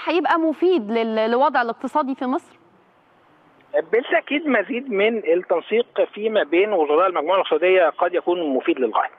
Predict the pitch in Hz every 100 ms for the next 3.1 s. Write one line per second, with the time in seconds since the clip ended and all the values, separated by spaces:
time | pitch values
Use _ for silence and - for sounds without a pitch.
0 | _ 214 190 - 127 143 139 180 208 180
1 | 202 226 190 226 285 214 196 208 214 180
2 | 208 - - 185 190 165 185 156 - 208